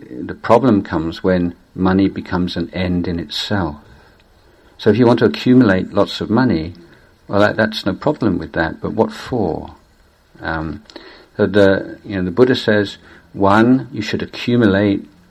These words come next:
um, wealth, what they call pokasap, um, in an honest, um, ethical way with integrity. But once you have, um, accumulated money,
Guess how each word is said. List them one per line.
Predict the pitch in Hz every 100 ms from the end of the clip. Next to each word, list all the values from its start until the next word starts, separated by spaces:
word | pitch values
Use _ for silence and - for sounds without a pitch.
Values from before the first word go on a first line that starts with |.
| _ _ -
um, | 90 87 85 87
wealth, | 92 92 110 - - - - _ -
what | -
they | 90
call | - 78
pokasap, | - 95 90 92 - 98 110 - - _ _ _ _ -
um, | 85 82 82 85 _ _ -
in | 104 98
an | 95
honest, | 95 101 101 - - - - _ _ _ _ _ _ _ _ _ -
um, | 95 92 92 -
ethical | 98 - 107 107 101 95 - _ _ _ _ _
way | 95 92 95 110
with | 110 95
integrity. | 92 - 95 95 95 - 82 104 - _ _ - - - -
But | 92
once | 101 131 131 -
you | 110 110 -
have, | - - 104 98 92 - - - _ _ _ _ _ 117
um, | 87 87 85 85 - -
accumulated | - - 135 139 92 85 85 -
money, | 82 80 90 113